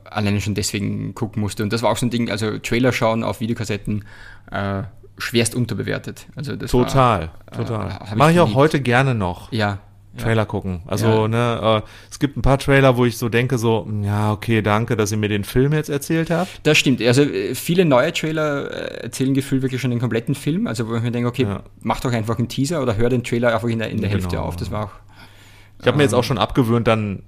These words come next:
Speaker 2: wenn ich, wenn ich so richtig hyped auf einen Film bin, dann hab ich's mir mittlerweile auch abgewöhnt. Dann guck ich mir einen Trailer an
Speaker 1: Mhm.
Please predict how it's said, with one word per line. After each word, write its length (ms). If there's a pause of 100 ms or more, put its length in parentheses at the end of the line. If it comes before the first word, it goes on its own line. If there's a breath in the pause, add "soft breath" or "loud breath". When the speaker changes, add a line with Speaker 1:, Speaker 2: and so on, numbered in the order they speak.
(140)
Speaker 2:
wenn 160
ich, 180 (180)
wenn 220
ich 60
so 100
richtig 420
hyped 300
auf 160
einen 60
Film 340
bin, 260 (500 loud breath)
dann 340 (100)
hab 140
ich's 140
mir 100
mittlerweile 480
auch 140
abgewöhnt. 520
Dann 80
guck 160
ich 80
mir 140
einen 180
Trailer 340
an 320
Speaker 1:
Mhm. 300